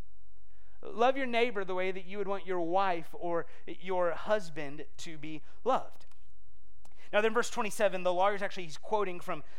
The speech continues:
Deuteronomy chapter six, verse five, and Levit-, Leviticus nineteen eighteen. Jesus says, "You, you've answered correctly. You, you get the passing grade." See, the lawyer has the right knowledge. The lawyer gets it.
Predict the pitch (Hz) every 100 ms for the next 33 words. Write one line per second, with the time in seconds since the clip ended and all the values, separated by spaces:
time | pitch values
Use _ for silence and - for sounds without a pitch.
0 | - 135 202 202 196 190 214 170 - -
1 | - 214 - - - - 190 202 226 208
2 | - - - 190 180 165 190 - 170 165
3 | 196 190 196 - - 165 175 170 - 165
4 | 156 135 151 143 - - - - - -
5 | - - 143 247 254 247 202 214 175 208
6 | 247 262 302 226 - 269 311 202 202 233
7 | 208 165 254 240 302 269 247 240 233 202
8 | 262 208 226 - - - - - - 269
9 | 269 240 302 311 285 220 262 302 285 185
10 | 233 226 226 233 190 113 - - - -
11 | - - - 247 254 311 339 311 262 180
12 | - 147 139 302 330 - -